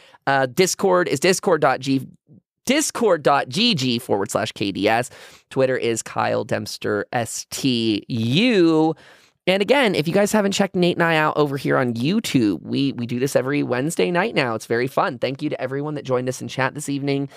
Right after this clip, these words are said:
Uh, Luna, Majkiss, Mystical Goddess, thank you very much for that.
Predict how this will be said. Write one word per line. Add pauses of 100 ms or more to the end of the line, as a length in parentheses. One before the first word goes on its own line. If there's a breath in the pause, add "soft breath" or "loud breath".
(220 loud breath)
Uh,
Luna, (240 soft breath)
Majkiss,
Mystical
Goddess,
thank
you
very
much
for
that.